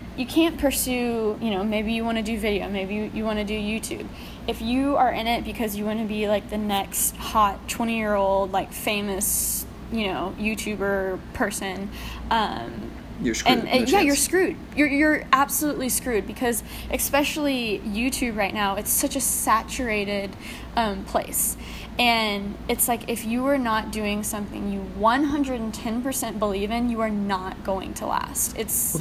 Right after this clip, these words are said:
Speaker 2: the thing
Speaker 1: you are
Speaker 2: is,
Speaker 1: not
Speaker 2: it's like,
Speaker 1: going to last.
Speaker 2: when you get that confident going, confidence going in, being like, "I wanna be the biggest YouTuber in the world,"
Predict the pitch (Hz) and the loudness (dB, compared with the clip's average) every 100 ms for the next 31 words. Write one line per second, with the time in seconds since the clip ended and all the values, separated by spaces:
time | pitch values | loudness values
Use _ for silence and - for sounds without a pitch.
0 | 180 185 190 214 220 202 - 147 - - | 0 0 2 2 2 2 0 0 0 -2
1 | - - 147 160 160 156 156 143 - 156 | -4 2 2 2 2 2 0 0 0 0
2 | 160 147 131 139 135 120 - 143 143 135 | 0 0 2 2 2 -2 -2 -2 0 -2
3 | - 131 127 139 123 120 120 110 - 135 | 0 0 0 -2 -2 -4 -4 -4 -4 -2
4 | 131 123 120 123 127 120 - 120 123 131 | 0 2 2 2 0 0 0 0 0 0
5 | 123 127 120 104 87 127 117 | 0 0 0 -2 -2 0 -2